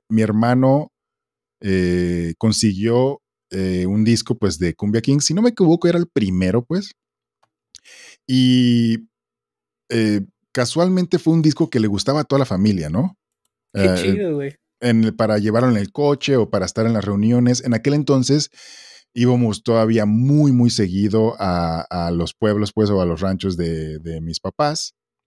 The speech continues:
Speaker 1: Eh, entonces, pues, en el camino son fácil tres horas, a veces cuatro, dependiendo de, del tráfico.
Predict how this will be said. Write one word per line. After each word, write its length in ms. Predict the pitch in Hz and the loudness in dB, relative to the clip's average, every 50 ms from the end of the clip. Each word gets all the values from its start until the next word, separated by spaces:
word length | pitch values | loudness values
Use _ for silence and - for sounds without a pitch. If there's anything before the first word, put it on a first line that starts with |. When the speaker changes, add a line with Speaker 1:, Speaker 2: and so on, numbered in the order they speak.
| _ _ _ _ _ _ _ _ - | _ _ _ _ _ _ _ _ -10
Speaker 1:
Eh, 720 | 90 92 90 90 90 87 87 87 87 87 85 85 85 85 - | -6 -4 -2 -2 0 -2 -2 -2 -4 -4 -4 -4 -6 -6 -6
entonces, 640 | - 113 107 - 139 127 117 - 139 156 156 - - _ _ _ _ _ _ _ _ _ _ _ _ _ _ | -6 -4 -2 -2 -2 -2 0 0 -2 -2 -2 -6 -14 _ _ _ _ _ _ _ _ _ _ _ _ _ _
pues, 160 | - 110 98 | -6 -4 -2
en 100 | 110 107 | -2 -2
el 100 | 104 101 | -4 -4
camino 420 | - - 101 104 110 123 131 135 127 | -4 -4 -2 0 2 2 2 2 2
son 1000 | - 131 123 123 123 127 127 127 123 120 117 110 107 107 110 101 101 98 85 - - _ _ | 0 0 2 2 2 2 2 4 4 4 4 4 4 2 2 0 -2 -4 -8 -12 -18 _ _
fácil 520 | _ - - 110 110 - - 120 110 104 - | _ -8 -4 -4 -2 -2 -2 -2 -2 -2 -4
tres 260 | - 117 113 107 - | -4 -4 -4 -4 -2
horas, 380 | 117 117 120 117 113 117 110 - | -2 0 0 0 0 0 -2 -2
a 60 | 101 | -2
veces 240 | 95 104 104 92 - | -2 0 -2 -2 -4
cuatro, 380 | - - 107 104 101 - 107 101 | -4 -2 -2 -2 -2 -2 -2 -2
dependiendo 540 | 90 - 92 87 87 87 90 92 92 98 | -2 -2 -4 -4 -2 -2 -2 0 0 0
de, 220 | 92 90 85 82 80 - | 0 0 0 -2 -4 -6
del 840 | 87 85 82 82 80 80 80 78 78 78 76 76 76 73 73 73 | -6 -4 -2 -2 -2 -2 -4 -4 -6 -6 -8 -10 -10 -12 -10 -6
tráfico. 540 | - - 98 - - - - - 180 220 | -4 -2 -2 -2 -4 -4 -2 -2 -4 -4